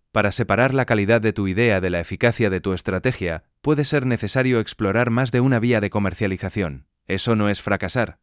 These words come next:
es aprender a un costo controlado. Los costos de financiar experimentos pueden cambiar tanto el ritmo como la dirección de la innovación. Empieza pequeño, aprende rápido. El takeaway de esta primera parte del curso es directo.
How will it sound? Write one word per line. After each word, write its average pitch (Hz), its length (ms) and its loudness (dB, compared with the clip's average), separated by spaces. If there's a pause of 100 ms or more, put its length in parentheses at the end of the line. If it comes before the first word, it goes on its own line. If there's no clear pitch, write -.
(140)
es 120 180 -2
aprender 131 420 2
a 123 40 2
un 120 100 0
costo 135 300 -2
controlado. 92 680 0 (160)
Los 107 220 2
costos 156 340 2
de 127 100 2
financiar 113 440 2
experimentos 117 720 0
pueden 139 300 0
cambiar 120 380 2
tanto 107 280 0
el 95 100 2
ritmo 131 360 2
como 110 200 2
la 98 100 2
dirección 98 440 0
de 101 80 2
la 98 100 2
innovación. 87 640 -4 (180)
Empieza 110 460 0
pequeño, 85 520 -6 (180)
aprende 113 440 2
rápido. 78 520 -6 (420)
El 104 240 2
takeaway 131 520 2
de 87 140 0
esta 107 220 0
primera 101 380 0
parte 107 260 0
del 80 180 -6
curso 123 360 0
es 107 160 2
directo. 85 540 -4